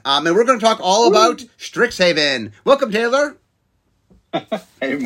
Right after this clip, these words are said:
Speaker 2: Mark. Thanks for having me on.
Speaker 1: Okay, so, um, I've talked a lot about Strixhaven from the mechanical side of things,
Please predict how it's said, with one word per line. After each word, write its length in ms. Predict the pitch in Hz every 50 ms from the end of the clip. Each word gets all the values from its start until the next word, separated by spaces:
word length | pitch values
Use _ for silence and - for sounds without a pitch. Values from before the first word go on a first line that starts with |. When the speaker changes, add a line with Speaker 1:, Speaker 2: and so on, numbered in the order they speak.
| 117 -
Speaker 2:
Mark. 180 | 139 147 143 -
Thanks 260 | - - 123 120 -
for 80 | 127 120
having 200 | 123 120 113 117
me 120 | 110 107
on. 240 | 120 127 104 98 - - - - - - - - - - - _ _ _ _ -
Speaker 1:
Okay, 300 | 170 190 190 220 196 160
so, 440 | 147 - 220 214 208 196 196 196 180
um, 560 | - 175 175 175 170 165 160 156 147 139 139 - - - _ _ _ _ _ -
I've 160 | - 190 220 196
talked 340 | - - 277 320 403 -
a 80 | 302 269
lot 400 | 240 233 233 226 254 254 240 190
about 200 | 190 175 196 185
Strixhaven 640 | 185 - - 214 196 - - 208 202 180 185 190 180
from 220 | - - 185 175 170
the 40 |
mechanical 680 | 156 156 156 - - - 196 208 220 208 190 160 151 147
side 240 | - 139 127 127 120
of 100 | 113 104
things, 480 | - 117 107 101 95 104 113 113 -